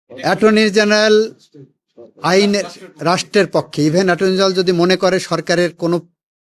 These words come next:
অ্যাকশন ডিফেন্ডেবল না, রাষ্ট্রের জন্য ক্ষতিকর, আমি সেই সরকারের বিরুদ্ধেও দাঁড়াতে পারি।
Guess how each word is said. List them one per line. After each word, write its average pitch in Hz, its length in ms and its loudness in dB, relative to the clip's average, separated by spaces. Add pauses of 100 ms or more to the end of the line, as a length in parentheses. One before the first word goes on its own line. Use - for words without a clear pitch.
(160)
অ্যাকশন 160 440 -4 (680)
ডিফেন্ডেবল 180 640 0 (120)
না, 180 100 2
রাষ্ট্রের 170 440 -4
জন্য 170 220 -2
ক্ষতিকর, 180 380 -8 (600)
আমি 143 180 -2 (100)
সেই 156 160 0 (120)
সরকারের 147 340 -4
বিরুদ্ধেও 139 340 -6
দাঁড়াতে 117 280 -12
পারি। 117 160 -18